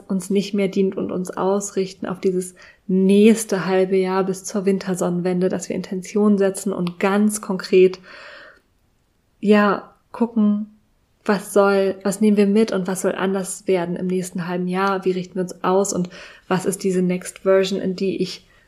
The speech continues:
steppen will, was lade ich noch mehr ein? Also eigentlich alles das, was ich jetzt gesagt habe, das werde ich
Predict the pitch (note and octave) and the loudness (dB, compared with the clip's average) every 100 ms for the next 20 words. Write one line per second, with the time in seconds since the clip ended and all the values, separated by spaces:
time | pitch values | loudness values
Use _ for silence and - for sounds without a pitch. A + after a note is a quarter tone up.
0 | _ - G3+ F3+ F#3 F3+ F3 F3 F3 - | _ -6 -4 -2 -2 2 2 2 -2 -8
1 | - - - - _ _ _ _ _ _ | -20 -20 -20 -20 _ _ _ _ _ _
2 | _ _ _ _ _ _ _ _ - F#3+ | _ _ _ _ _ _ _ _ -2 0
3 | F#3 - - - G#3 F#3 F#3 E3+ - F3+ | 0 -4 -10 -8 -2 0 2 0 -2 -8
4 | - E3+ D#3+ E3 - F3+ - G3 F3+ - | -6 -4 -2 -2 -2 -2 0 -2 -4 -4
5 | F#3 F3+ F#3 F3+ - - _ _ - - | -4 -2 -4 -6 -12 -20 _ _ -20 -20
6 | _ _ _ _ _ G3+ F3+ F3 E3+ F3 | _ _ _ _ _ -4 -2 -4 -4 0
7 | F#3 F#3 - F#3 F3 F3 F3 F3 F3 | 0 0 0 0 0 -2 -4 -4 -8